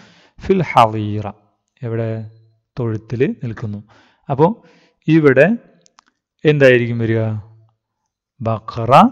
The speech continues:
ഹദീറ, ബഖറ ഹദീറ. ബഖറയുടെ എന്താണ്? ബഖറ നിൽക്കുന്ന സ്ഥലം ഏതാണ്? ബഖറയുടെ മസ്കൻ,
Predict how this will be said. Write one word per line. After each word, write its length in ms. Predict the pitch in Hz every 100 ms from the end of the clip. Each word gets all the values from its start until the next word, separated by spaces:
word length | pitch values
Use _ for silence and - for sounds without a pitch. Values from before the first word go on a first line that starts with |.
| - _ _ -
ഹദീറ, 480 | 107 101 107 107 - - _ _ _ _ -
ബഖറ 480 | 113 107 - 110 120 165 233 233 _ _ _ _ _ _ _ - -
ഹദീറ. 480 | 123 107 107 110 107 - 123
ബഖറയുടെ 720 | 113 - 113 117 120 123 160 226 - _ _ _ _ _ _ -
എന്താണ്? 440 | 120 113 110 110 107 120 _ -
ബഖറ 320 | 117 - 123
നിൽക്കുന്ന 440 | 123 117 - 123 123
സ്ഥലം 380 | - 120 117 120
ഏതാണ്? 360 | 123 123 139 160
ബഖറയുടെ 540 | 120 - 123 120 123
മസ്കൻ, 500 | 117 117 - -